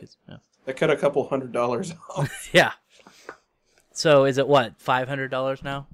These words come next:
Speaker 1: round trip?
Speaker 2: Uh, it's five ninety-seven, and it's a six point six out of ten instead of a three.
Speaker 1: <laughs> I would, I would put you on the three.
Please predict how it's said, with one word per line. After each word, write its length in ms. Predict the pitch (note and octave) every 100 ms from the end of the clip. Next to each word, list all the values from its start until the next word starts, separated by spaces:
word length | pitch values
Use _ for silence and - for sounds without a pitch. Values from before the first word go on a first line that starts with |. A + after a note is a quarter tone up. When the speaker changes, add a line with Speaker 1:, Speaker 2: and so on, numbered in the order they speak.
| -
Speaker 1:
round 220 | - C3 C3
trip? 220 | C#3+ -
Speaker 2:
Uh, 300 | C#3 B2+ B2+ - -
it's 180 | C3+
five 400 | - D3+ D#3 E3
ninety-seven, 1040 | G3 C#3+ C#3 B2 - - B2+ B2 A#2+ A#2 - _ -
and 220 | B2 A#2+
it's 160 | A#2
a 160 | C3 A#2
six 300 | - C3+ -
point 280 | - B2 A#2
six 280 | - A#2 A2+
out 120 | A2+
of 100 | A2
ten 260 | - C#3+
instead 280 | F3 - B2
of 80 | A2+
a 60 | A#2
three. 400 | A#2+ A#2 G#2+ - - - - C6+ - G#5+ -
Speaker 1:
<laughs> 640 | A5 - F4+ - _ -
I 300 | F#3 A3+ -
would, 220 | A3 G#3 - D3+ -
I 120 | F3
would 160 | B3+
put 140 | F#3+ E3+
you 100 | C#3
on 120 | B2
the 120 | A2
three. 440 | - B2 A#2 G2